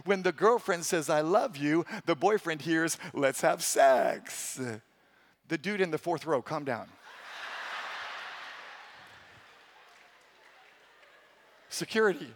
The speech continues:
Tell your neighbor, "I said this, you heard that." And if you think about it, you'll realize that all of us have a "I said this, you heard that"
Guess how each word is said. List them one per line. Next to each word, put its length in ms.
Tell 180
your 100
neighbor, 240
"I 220
said 300
this, 240
you 120
heard 220
that." 460
And 160
if 140
you 100
think 280
about 400
it, 120
you'll 140
realize 440
that 260
all 280
of 80
us 160
have 200
a 140
"I 140
said 260
this, 260
you 140
heard 300
that" 520